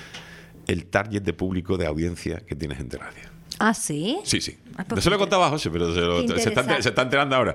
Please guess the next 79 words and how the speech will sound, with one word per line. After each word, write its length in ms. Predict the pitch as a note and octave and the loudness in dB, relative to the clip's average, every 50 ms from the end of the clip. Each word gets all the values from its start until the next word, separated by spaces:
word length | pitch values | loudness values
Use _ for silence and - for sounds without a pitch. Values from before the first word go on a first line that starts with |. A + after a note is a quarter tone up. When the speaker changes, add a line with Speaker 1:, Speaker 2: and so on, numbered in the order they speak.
| - - | -2 0
Speaker 2:
Pues 160 | - C4 A3+ - | 2 2 2 4
qué 60 | B3 | 2
Speaker 1:
Está 140 | E3+ - D#3 | 2 2 0
por, 80 | F3+ F#3+ | 0 0
por 140 | - - C#3+ C3 | 0 2 2 2
Speaker 2:
interesante. 220 | - - C#3 A#2+ A2 | 4 2 2 2 2
Speaker 1:
su 120 | - A#2 G2 | 0 0 2
cu-, 180 | B2+ B2 G2 | 2 0 0
por 100 | - A2 F#2+ | 0 -2 0
su 100 | A2 G2 | 0 0
cuenta. 320 | G#2 F#2 C#2 A#1 - - - - - - - - | 0 -2 -4 -6 -12 -16 -18 -20 -20 -18 -12 -6
Tiene 200 | - G2 F#2+ F2+ | -2 -2 0 0
sus 140 | - - E2 | -2 -2 -2
medios, 380 | D#2 C#3+ F#3+ G#3 G3 F3+ D3+ - | 0 2 2 2 2 0 0 0
su 120 | G2 E2+ D2+ | 0 -2 0
empresa, 420 | D2 C#2+ - F#3+ F#3+ - - A2+ | 0 0 0 0 0 -2 -2 -4
su 140 | - - F2+ | -2 -2 -2
tal, 160 | - E3 E3+ | -2 -2 0
Pascual, 280 | - F#2+ - - E3 - - - - - - - - - - | -2 -4 -2 -2 -4 -6 -6 -18 -20 -20 -18 -16 -14 -6 -2
y 80 | - | -2
está 140 | F#3+ - A#3 | 0 0 2
haciendo 160 | F#3+ A3 B3 A#3+ | 2 4 4 6
Speaker 2:
Nos 60 | A#3 | 6
Speaker 1:
un 40 | A3 | 4
Speaker 2:
está 80 | - A3+ | 4 2
Speaker 1:
análisis. 140 | G#3+ - C4+ | 2 2 0
Speaker 2:
escuchando 360 | - - C4 A#3 A#3 A3+ G3 | 2 4 4 4 4 4 4
ahora 180 | F#3+ G3 G3 F#3 | 4 4 4 4
en 80 | F#3 | 2
este 140 | F#3 - - | 2 2 2
Speaker 1:
Sí, 60 | F3+ | 2
Speaker 2:
momento. 380 | E3+ - F#3+ F#3 F#3 F#3 - F3+ | 4 4 4 2 2 2 0 0
Speaker 1:
sí, 40 | F3 | 2
Speaker 2:
Por 120 | G#3+ G#3+ G3+ | 2 2 4
Speaker 1:
sí. 40 | - | 4
Speaker 2:
favor, 260 | G3+ F3 F#3 G#3 A3+ | 4 4 4 4 4
activa 340 | A#3+ - - - G#3+ G#3+ G#3+ | 2 2 2 2 4 4 6
ahí 160 | G3 G3+ A3 | 6 4 4
a 60 | A3+ G#3+ | 4 4
ver 160 | A3 G3+ G2+ - | 4 4 4 2
cuánto, 340 | - - A2 - - - | 4 2 2 2 2 2
Speaker 1:
<laughs> 160 | - - - - | 2 4 4 4
Speaker 2:
cuánta 300 | - - - - - - | 4 4 4 6 6 6
audiencia 680 | B3 B3+ C4 B3+ A#3+ A#3 A3+ A#3+ B3 - D4+ C#4+ C#4+ C#4 - B3+ | 6 6 4 4 4 4 4 4 2 4 4 4 4 8 8 8
hay 220 | A#3+ B3+ C4+ - | 8 8 4 4
escuchando 460 | - C4+ - - B3+ - A#3+ A3 A#3 B3 | 2 0 2 2 2 2 4 2 2 0
el 60 | A#3 | 0
Rincón 260 | A#3 A#3 G#3 A3 A3 | 0 0 2 4 4
Speaker 1:
Y 60 | - | 6
Speaker 2:
de 60 | - | 6
Speaker 1:
el 60 | - C4 | 6 6
Speaker 2:
Diversitas. 360 | A#3 A3+ G3+ - - E3 E3 | 4 2 2 4 4 4 6
Speaker 1:
target, 260 | D3+ - - - - - - | 6 4 4 2 0 0 -2
el 100 | G#2 F#2 | 0 2
target, 500 | - C3+ A2+ F#2+ F2+ F2+ F#2+ G2+ - G2+ | 2 2 2 2 2 2 2 0 0 0
eso 180 | F#2 F2+ - A#2 | 0 0 0 -2
está 160 | - - A#2 | 0 0 0
muy 140 | A2+ G#2+ G2 | 0 2 2
bien, 160 | G#2 G#2+ F#2+ | 2 0 0
porque 160 | F2 F#2 E2+ | -2 -2 -2
en 60 | D2+ D#2 | 0 -2
redes 200 | F#2 G2+ G2+ F2+ | 0 0 0 -2
sociales 280 | G2+ E2+ - G#2+ A2 | -2 -2 0 0 0
hablan 140 | G2+ F2+ D#2+ | 0 0 -2
del 80 | D2 - | -2 -2
target, 280 | - F#2 G2+ G2 F2 C#2+ | 0 0 0 0 -2 -4
de 80 | D2 | -4
público 340 | - - F#2+ F#2 F2 A3 G3+ | -2 -2 0 2 2 2 2
Speaker 2:
Sí. 40 | - | 2
Speaker 1:
objetivo, 260 | - - G2 F#2+ E2+ - | 2 2 2 2 2 2
tal. 80 | F#2 | 0
Bueno, 140 | G2 G2+ E2+ - | 0 0 -2 -2
pues 100 | E2+ - | -2 -2
está 100 | - B2 | -2 -2
sabiendo, 340 | - C3 C3+ C#3+ D3 D#3 - | -2 -4 -4 -4 -4 -4 -4
eh, 140 | - G2 G2 | -2 -4 -2
va 160 | - - G#2 | -2 0 0
a 40 | B2+ | 0
definir 460 | D3 C#3+ - - B2+ C#3 D#3 C#3+ - | 0 -2 -4 -4 -2 -2 -2 -4 -8